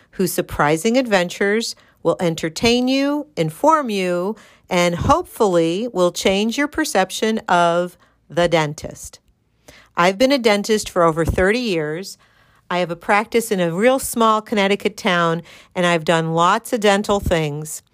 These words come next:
And especially in this past year, I've been forced to face things for the first time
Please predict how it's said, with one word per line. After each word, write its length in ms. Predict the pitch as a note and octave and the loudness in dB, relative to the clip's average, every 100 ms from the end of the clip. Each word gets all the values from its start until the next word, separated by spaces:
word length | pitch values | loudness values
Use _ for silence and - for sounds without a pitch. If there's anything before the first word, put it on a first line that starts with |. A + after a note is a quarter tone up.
| _ _ | _ _
And 140 | E3 | -4
especially 760 | D#3+ - - G3+ - A#3 A3+ A3+ | -2 -2 0 0 0 -2 -2 -2
in 180 | F#3 F3 | -4 -4
this 180 | E3+ | -4
past 480 | - F#3+ F#3 G3+ - | -2 0 0 -2 -6
year, 400 | F#3+ E3+ D#3 D#3+ - _ - - | -2 0 0 -4 -10 _ -20 -8
I've 200 | - F3+ | 0 0
been 120 | F3 F#3+ | 0 -4
forced 440 | - A3 A3 - | 2 4 4 0
to 100 | G3+ | -6
face 480 | - G3 F#3+ F#3+ - | -2 2 2 0 -4
things 380 | G3 F#3+ F#3 - | -2 0 -2 -4
for 160 | E3 | -6
the 40 | D3+ | -6
first 440 | - G3+ G#3+ - | -2 0 0 -6
time 360 | - F#3+ F#3 | -2 0 0